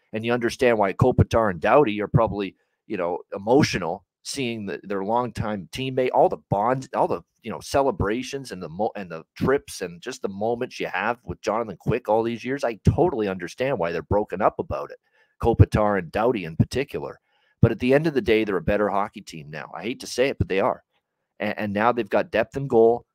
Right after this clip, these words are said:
They've got a great de-, shutdown defenseman in Gavrikov. It's a tough business. Tough, it, it is. That's,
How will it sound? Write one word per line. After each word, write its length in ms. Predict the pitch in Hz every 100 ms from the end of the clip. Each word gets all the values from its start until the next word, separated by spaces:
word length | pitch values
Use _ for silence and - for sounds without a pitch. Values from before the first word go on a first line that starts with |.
| -
They've 120 | 87
got 180 | 92 80
a 40 |
great 320 | 78 98 123 -
de-, 100 | - -
shutdown 480 | - 123 - 117 120
defenseman 540 | 104 113 110 - 110
in 80 | 104
Gavrikov. 720 | 104 101 98 95 95 95 98 - _ -
It's 120 | -
a 40 |
tough 260 | - 156 -
business. 560 | 156 165 104 - - - _
Tough, 160 | - 135 -
it, 160 | 123
it 100 | 135
is. 280 | 165 95 -
That's, 220 | 95 -